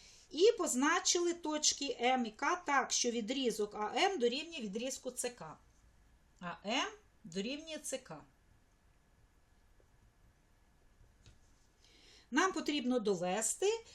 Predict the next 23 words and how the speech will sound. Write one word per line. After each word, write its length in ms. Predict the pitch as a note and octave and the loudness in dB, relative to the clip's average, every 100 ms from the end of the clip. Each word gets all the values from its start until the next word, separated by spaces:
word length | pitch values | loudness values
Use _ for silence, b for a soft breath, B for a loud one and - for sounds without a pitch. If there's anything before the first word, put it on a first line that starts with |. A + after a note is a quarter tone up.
| B B | B B
що 200 | - C#4+ | -2 0
відрізок 640 | C#4 A#3+ C#4+ C4 A3 G3+ | 0 -2 0 0 -2 -2
А 100 | G3+ | -4
К 400 | F#3+ - D#4+ F#4+ G#4 | -4 2 4 6 4
дорівнює 500 | A#3+ C#4 D4 C#4+ C#4+ | 2 0 -2 -2 -2
С 80 | - C4 - | -4 -4 -4
М. 260 | E3 C#3+ - - - - - - | -8 -10 -16 -20 -20 -20 -20 -20
Відрізок 680 | F3 F#3 G3 A#3 A3+ - E3+ | -10 -8 -4 -2 -2 -4 -8
А 120 | E3+ D#3 | -10 -10
К 440 | - B3 D4+ G4+ b b b b _ _ - | -2 2 2 0 b b b b _ _ -18
дорівнює 640 | F3+ G#3 B3+ D#4 D#4+ D#4+ D4+ | -4 -2 -2 -4 -6 -8 -8
С 100 | - | -2
М. 460 | C4 A#3 E3+ D3 C3+ - - - - - - - _ _ _ - B B B B B B B | -2 -2 -4 -4 -10 -16 -20 -20 -20 -20 -20 -20 _ _ _ -20 B B B B B B B
Для 120 | C4 | -2
того, 200 | D4+ A4+ | 4 6
щоб 240 | A4 - A3+ | 8 6 4
довести 640 | C#4+ D4 C#4 - B3 A#3+ - | 2 2 2 0 0 0 0
рівність 580 | B3+ C#4+ G#3 G3 - | 2 2 0 -2 -2
відрізків, 800 | F3 D#3+ D3+ D3+ - - - F#4+ G#4 B B B B | -2 -4 -6 -6 -4 -4 -2 -2 -2 B B B B
ми 160 | A3 E4 B4 | -2 0 2
доведемо 600 | F#4+ B3+ A#3 A3 F#4 G#4+ G4+ | 2 4 4 4 4 4 0
рівність 600 | A#3+ D4+ F4 F4 - - | 0 -2 -2 -4 -4 -2
трикутників, 880 | A3+ - G#3+ G3 - D#4+ - F#4+ | -2 -2 -4 -4 -4 -6 0 0